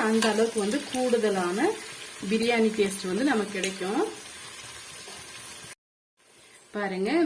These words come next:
வெங்காயம் நல்லாவே வதங்கி வந்துடுச்சு. இந்த அளவுக்கு வந்து வதங்கி வரணும். இந்த அளவுக்கு வதங்கி வரும்போது தான் பிரியாணி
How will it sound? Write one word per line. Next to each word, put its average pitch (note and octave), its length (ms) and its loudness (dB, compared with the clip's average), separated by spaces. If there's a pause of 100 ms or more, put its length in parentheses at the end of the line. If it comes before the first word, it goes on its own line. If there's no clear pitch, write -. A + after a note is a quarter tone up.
வெங்காயம் A3 680 4
நல்லாவே A3+ 580 2 (880)
வதங்கி G3 340 -2
வந்துடுச்சு. F3+ 400 0 (180)
இந்த D4+ 160 10 (100)
அளவுக்கு B3 380 -2
வந்து G#3 160 0 (100)
வதங்கி G3+ 380 2
வரணும். F3+ 400 2 (460)
இந்த B3+ 200 0
அளவுக்கு C4+ 260 2 (120)
வதங்கி A#3 340 2
வரும்போது G3 500 0
தான் F4+ 160 4 (120)
பிரியாணி A3 300 4